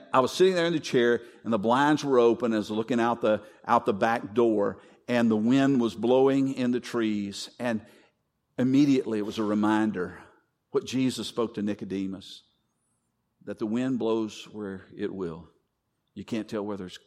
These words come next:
where it's coming from or where it's going. It's the same thing with the Spirit of God.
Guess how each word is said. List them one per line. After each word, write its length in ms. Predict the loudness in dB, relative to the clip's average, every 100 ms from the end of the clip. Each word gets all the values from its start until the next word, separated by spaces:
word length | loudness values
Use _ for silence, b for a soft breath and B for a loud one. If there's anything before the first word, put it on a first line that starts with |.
| _
where 120 | -10
it's 100 | -10
coming 220 | -10 -10
from 360 | -10 -12 -12 -14 _ b b b b
or 80 | -10
where 140 | -8
it's 120 | -8 -6
going. 380 | -6 -4 -8
It's 140 | -12 -14
the 60 |
same 280 | -12 -8 -8
thing 260 | -6 -8 -8
with 100 | -10
the 80 | -12
Spirit 500 | -12 -8 -6 -6 -10 b b b b
of 160 | -16 -8
God. 400 | -6 -6 -8